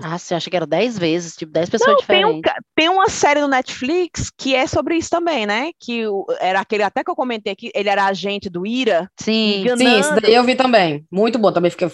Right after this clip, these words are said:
Speaker 3: tão louca naquele.
Speaker 2: Pronto.
Speaker 3: Aí era, é tipo esse, é, é, jogo, jogo mental que ele fazia também com essa menina. Então foram dez anos. Gente, ela vai de, o,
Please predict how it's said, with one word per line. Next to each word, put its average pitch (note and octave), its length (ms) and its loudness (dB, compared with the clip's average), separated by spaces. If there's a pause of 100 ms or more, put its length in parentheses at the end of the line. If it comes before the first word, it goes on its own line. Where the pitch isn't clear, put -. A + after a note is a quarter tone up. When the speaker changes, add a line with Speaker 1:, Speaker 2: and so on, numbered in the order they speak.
(120)
Speaker 3:
tão G#3+ 120 4
louca G#3+ 280 2
naquele. D3+ 360 -4
Speaker 2:
Pronto. E3+ 480 -8
Speaker 3:
Aí G3 640 2
era, B3 380 6
é A3+ 100 6
tipo A#3 280 0
esse, D4 440 -2
é, G3+ 280 2
é, - 20 -2
jogo, G3+ 340 2
jogo G#3+ 300 -2
mental A3+ 400 -2
que E3+ 60 -6
ele D#3 80 -6
fazia D#3 340 -6
também D#3 180 -6
com D3 80 -8
essa E3 140 -8
menina. F3 260 -10
Então F#3 160 -4
foram G#3+ 220 -4
dez G#3+ 400 0
anos. F3+ 220 -4
Gente, A3 240 -4
ela G3+ 160 0
vai F#3 160 0
de, G#3+ 240 -4
o, G3 80 -6